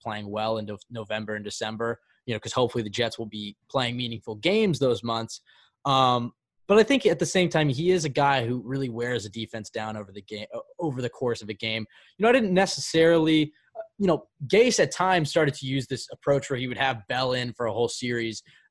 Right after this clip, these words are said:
and then he would take him out and have Powell in for a whole series. I think you, you can use a little bit m-, more variety. I think you can have Bell in on first down, take him out second down, and put him back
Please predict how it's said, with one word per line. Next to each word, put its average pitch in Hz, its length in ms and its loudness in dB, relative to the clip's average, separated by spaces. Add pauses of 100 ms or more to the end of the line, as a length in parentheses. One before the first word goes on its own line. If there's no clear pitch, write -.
and 120 100 -6
then 120 120 -2
he 110 140 -4
would 113 240 -6
take 131 220 2
him 120 80 -2
out 120 100 0
and 113 100 -6
have 113 180 -8
Powell 120 320 0
in 107 100 -10
for 113 120 -8
a 107 40 -4
whole 107 120 -2
series. 113 320 -4
I 196 80 2
think 247 220 0
you, 196 80 0
you 165 220 -6
can 151 180 -2
use 180 220 2
a 175 40 4
little 160 160 4
bit 143 220 -2
m-, 147 100 -4 (140)
more 160 240 2
variety. 120 640 0 (260)
I 160 80 0
think 202 140 0
you 208 80 0
can 131 140 2
have 147 280 2
Bell 135 220 4
in 123 100 0
on 120 200 -2
first 123 260 -4
down, 117 200 -2
take 120 140 -2
him 110 80 -8
out 113 140 -6
second 113 280 -6
down, 110 160 -2
and 107 100 -10
put 117 100 -10
him 110 60 -8
back 107 180 -2